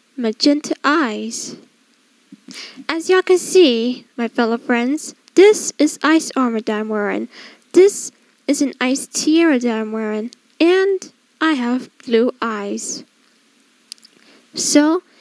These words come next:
many of y'all been wondering, "Ruby, what had happened to you?" Well,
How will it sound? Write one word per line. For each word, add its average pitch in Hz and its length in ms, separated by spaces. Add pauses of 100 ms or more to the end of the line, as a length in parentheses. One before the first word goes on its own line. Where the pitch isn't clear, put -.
(160)
many 415 200
of 339 80
y'all 262 140
been 254 160
wondering, 247 540
"Ruby, 320 540 (300)
what 370 160
had 359 260
happened 233 800 (220)
to - 160
you?" 214 420 (880)
Well, 330 400